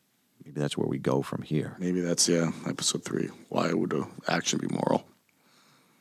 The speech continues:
Speaker 1: It was just a question that I had written down that, that I knew that, you know, as we look at this, that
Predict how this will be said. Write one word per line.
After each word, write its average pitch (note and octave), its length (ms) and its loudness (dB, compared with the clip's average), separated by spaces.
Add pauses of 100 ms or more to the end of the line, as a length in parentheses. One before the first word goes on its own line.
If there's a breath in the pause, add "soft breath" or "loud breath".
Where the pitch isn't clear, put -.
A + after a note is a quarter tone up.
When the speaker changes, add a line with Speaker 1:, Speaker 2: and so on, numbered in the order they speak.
(200)
Speaker 1:
It D#2+ 100 2
was F2+ 200 6
just G#2+ 200 2
a F#2+ 60 2
question E2+ 320 2
that D#2 120 4
I D2+ 60 4
had D2+ 100 2
written D2+ 200 2
down D2 320 4
that, - 320 0
that D2+ 100 2
I D2+ 80 4
knew E2+ 280 8
that, D#2+ 220 4
you F2+ 80 6
know, D2 200 4 (240)
as E2 180 0
we D#2+ 80 2
look D#2+ 200 4
at - 80 -2
this, - 200 0
that - 240 0